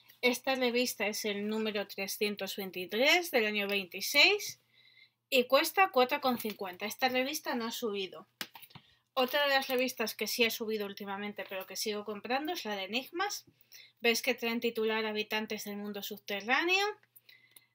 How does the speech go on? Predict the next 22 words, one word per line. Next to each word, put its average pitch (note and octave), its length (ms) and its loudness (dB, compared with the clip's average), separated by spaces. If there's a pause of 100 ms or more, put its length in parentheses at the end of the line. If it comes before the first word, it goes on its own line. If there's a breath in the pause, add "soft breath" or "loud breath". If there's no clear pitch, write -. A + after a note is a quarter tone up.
(160)
de A3+ 240 6
la G#3+ 560 2 (340)
Agartha A#3+ 560 2
Nazi, E4 360 2
la E4 160 4
civilización A3 720 -2
intraterrestre. A3+ 840 0 (840 loud breath)
También A#3 360 4
tenemos A3+ 440 2
todos A3 340 0
estos G#3 260 -8
demás G3 320 -6
titulares. B3 840 2 (1800 loud breath)
Y C4 160 2
bueno, B3 380 4
es A#3+ 160 -2
la C4+ 120 4
número B3 420 2
doscientos A3+ 480 -2
cuarenta G#3+ 440 -2
y G3 80 -2
dos F4+ 420 2